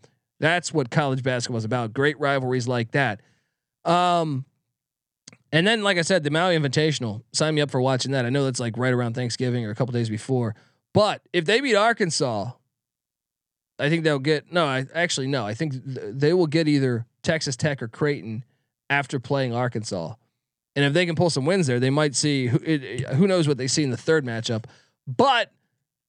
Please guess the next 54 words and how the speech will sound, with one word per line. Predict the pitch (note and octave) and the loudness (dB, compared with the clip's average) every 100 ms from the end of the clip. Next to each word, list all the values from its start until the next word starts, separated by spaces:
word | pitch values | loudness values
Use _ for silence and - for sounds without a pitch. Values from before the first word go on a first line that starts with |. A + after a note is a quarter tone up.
| - | -8
you | C#3+ | -2
better | C3+ G#3 | 4 4
believe | E3 D3+ C#3 | 4 0 2
I'm | C#3+ | 2
gonna | C3+ | 0
be | |
watching | B2+ D3+ D3+ C3 | 2 2 0 -2
that. | B2 A#2+ | -4 -2
So | - D3+ | 2 2
that's, | D3+ C4+ - | 2 2 0
we | C4+ B3+ | 0 2
know | C4+ F4 | 2 4
a | |
little | B3 A#3 | 4 4
bit | G#3+ | 2
about | G3 F3+ D#3 | 2 2 2
that | D3 F3 C#3 - _ _ - | 2 2 0 -6 _ _ -2
on | D#3 D#3 | 0 2
the, | |
on | D3 C#3+ C3+ D3+ | 2 2 0 0
the | |
schedule | B2 - D3+ C#3 B2+ | 0 2 2 2 0
there. | B2+ E3 D3 A#2+ A2 _ _ _ _ _ - | 2 2 2 0 -4 _ _ _ _ _ 0
Um, | C#3+ C#3+ C#3 C3+ B2+ - _ _ _ - | 2 4 2 0 -4 -6 _ _ _ -2
oh | - D3+ A#2 - | 0 0 -2 -6
man, | - G#2 C3+ B2+ | -4 0 2 2
I | G2 | 0
can't | G#2+ C#3+ C3+ | -2 -2 -2
wait. | C3 B2 | 0 2
What | C3 | 2
do | G#3+ | 2
I | G#3+ | 2
expect | D#3+ - - - F3+ E3+ - | 0 0 0 0 2 0 -2
from | - D3 | -8 -4
Kenny | C3 C#3 | -2 -2
Payne? | C3 B2 | -2 0
What | D#3 B3 | 2 2
would | C#4 G3 | 0 0
be | G#3+ | 0
a | |
great | D#3 C#3 E3 E3 | 0 0 0 -2
first | - D#3+ C#3 - | -4 -2 -2 -2
year | C3 C#3 A#2 | 0 0 0
for | - C#3 | -2 -4
you | C3+ | -2
Louisville | C3 C3+ B2 A2+ | 0 0 0 -2
Cardinal | A#2+ A2 G#2+ | -2 -4 -6
fans? | F#2+ G2 G#2 | -6 -8 -2
Obviously | D3 D#3 C#3+ C3+ | 0 0 -2 -2
N | C3 | -2
C | B2+ | -2
A | |
A | A2+ | -2
tournament. | - C#3+ C#3 B2 | -2 -2 -2 -6